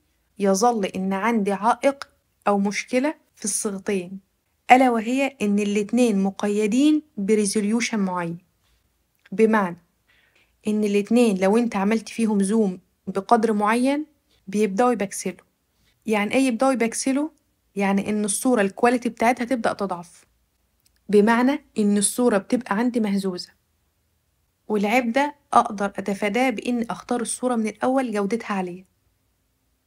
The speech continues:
وطبعًا الحل الأفضل إن أجيب صورة جودتها مش بتتأثر نهائيًا. عملت بقى زوم إن، زوم أوت،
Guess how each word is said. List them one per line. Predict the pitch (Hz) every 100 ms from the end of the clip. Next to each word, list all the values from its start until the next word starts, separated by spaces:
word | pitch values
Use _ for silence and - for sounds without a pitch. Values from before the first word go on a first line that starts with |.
| _ -
وطبعًا | 214 220 226 185 175
الحل | 196 - 254 254
الأفضل | 240 254 247 269 254 202
إن | 202
أجيب | 202 226
صورة | 240 254 262 262 202
جودتها | 202 196 196 247 240
مش | 220
بتتأثر | 196 202 202 - 233 254 254 - -
نهائيًا. | 214 208 202 196 185 175 - _ _ _ _ _ _
عملت | 226 285 294
بقى | 233 - 196
زوم | 226 202
إن، | 214 202 202 196 - -
زوم | 190 226 -
أوت، | 208 202 202 -